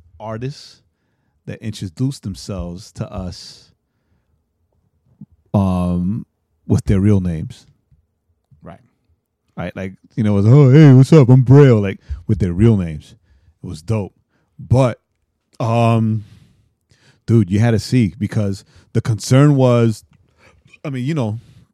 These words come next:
Speaker 1: how theologically deep they get in their music, right? So the con-, like, my concern as
Speaker 2: Uh, Jay asked me a question. I'm like,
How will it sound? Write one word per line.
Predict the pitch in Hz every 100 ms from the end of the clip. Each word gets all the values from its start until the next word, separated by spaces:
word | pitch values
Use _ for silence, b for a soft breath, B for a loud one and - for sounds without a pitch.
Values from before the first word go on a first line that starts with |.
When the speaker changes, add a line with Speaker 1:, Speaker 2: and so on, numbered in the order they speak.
| _ _ _ _ _ _ _ _ _
Speaker 1:
how | - 110 117 113
theologically | - 131 120 117 117 101 101
deep | 92 110
they | - 92
get | 80 90 -
in | 110
their | 98
music, | 110 104 87 87
right? | 98 117 _ _ _ _ _ _ _ _ _ _ _ _ _ _ b b b
So | - 113
the |
con-, | 113 120 120
like, | 147 104
my | 92 127 170
concern | 139 117 - 113 107 104 - _ _ _ _
as | 107 101 95 92 - -
Speaker 2:
Uh, | 127 -
Jay | 131 175
asked | 190 175
me | 175
a |
question. | 156 160 160 - 185 190 - -
I'm | 147
like, | 143 123